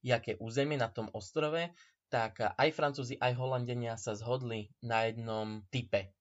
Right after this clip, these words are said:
proste toho určenia. A to, že každá krajina si pošle svojho chodcu a spoločne vyrazia v jednom bode, s tým, že Francúz pôjde po severnej časti a Holanďan pôjde po južnej časti, ale malo to jednu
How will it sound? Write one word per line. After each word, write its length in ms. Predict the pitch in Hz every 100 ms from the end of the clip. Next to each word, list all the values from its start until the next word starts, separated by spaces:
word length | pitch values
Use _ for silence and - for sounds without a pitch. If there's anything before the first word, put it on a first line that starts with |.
| -
proste 400 | 110 101 107 98
toho 160 | 117
určenia. 560 | 117 113 127 113 98 92 -
A 80 |
to, 400 | 123 123 151 220
že 240 | - 120 98
každá 400 | 160 160 123 104
krajina 400 | 107 113 156 170
si 160 | -
pošle 400 | 107 120 123 -
svojho 560 | 110 - 107 104 110 104
chodcu 640 | - 113 - - 110 190 - - - -
a 320 | - 113 107 -
spoločne 640 | - - 156 170 - 127
vyrazia 480 | 123 131 120 120 107
v 160 | 113
jednom 320 | 123 117 101 101
bode, 400 | 135 165 208 - _
s 40 | -
tým, 160 | 135 120
že 160 | 107
Francúz 640 | 98 139 175 196 185 185 - _ _ -
pôjde 400 | 123 117 110 92
po 160 | -
severnej 480 | - 139 156 175 160
časti 560 | 156 135 - - 113 -
a 100 | 107
Holanďan 380 | 123 127 120
pôjde 320 | 104 113 107 95
po 160 | 101
južnej 420 | 101 117 120 113
časti, 540 | 98 98 101 - 160 233 -
ale 240 | 160 165
malo 260 | 143 135 131
to 140 | 127
jednu 560 | 117 113 113 110 113